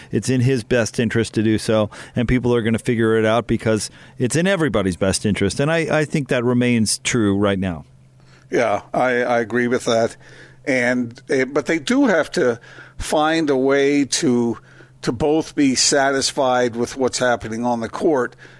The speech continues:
Speaker 2: not from a competitive standpoint, 'cause you don't want anybody satisfied until they're winning championships,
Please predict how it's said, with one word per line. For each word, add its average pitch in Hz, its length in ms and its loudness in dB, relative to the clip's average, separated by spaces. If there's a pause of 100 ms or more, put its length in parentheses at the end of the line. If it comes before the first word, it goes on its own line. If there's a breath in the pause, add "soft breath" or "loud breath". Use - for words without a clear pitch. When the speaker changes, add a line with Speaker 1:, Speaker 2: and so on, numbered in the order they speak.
(120 loud breath)
Speaker 2:
not 160 200 -2
from 165 140 -2
a 147 40 -4
competitive 131 540 0
standpoint, 120 580 -4
'cause 110 160 -8
you 120 60 -4
don't 135 160 0
want 127 320 -2
anybody 110 380 0
satisfied 101 760 -2
until 117 300 -4
they're 98 160 -4
winning 113 320 -6
championships, 113 880 -6